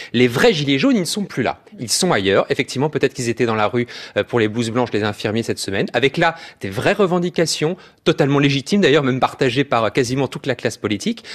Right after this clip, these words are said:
Donc, le gouvernement va avoir beaucoup de mal, là, à répondre à cette colère.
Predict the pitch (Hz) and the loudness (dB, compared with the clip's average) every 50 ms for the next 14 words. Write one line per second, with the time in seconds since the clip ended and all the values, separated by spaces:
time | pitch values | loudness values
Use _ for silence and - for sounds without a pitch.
0 | - - - 131 160 185 - - 147 135 147 139 143 139 147 160 196 180 151 131 | -14 -10 -2 2 2 2 2 2 0 2 4 2 4 4 4 2 4 4 2 2
1 | 113 131 123 123 127 123 - - 143 143 190 220 220 185 196 208 - - - - | 2 0 0 0 -2 -4 -2 0 0 2 2 2 2 2 0 0 -2 -8 -18 -18
2 | - - - - 135 156 165 165 165 165 208 233 226 151 117 - - - _ _ | -16 -10 -6 -4 -2 2 0 0 2 2 2 2 2 0 -2 -6 -6 -14 _ _
3 | _ _ - - 107 - - 104 92 - - - 104 92 92 | _ _ -4 -4 -4 -2 -2 -6 -6 -6 -8 -6 -4 -4 -4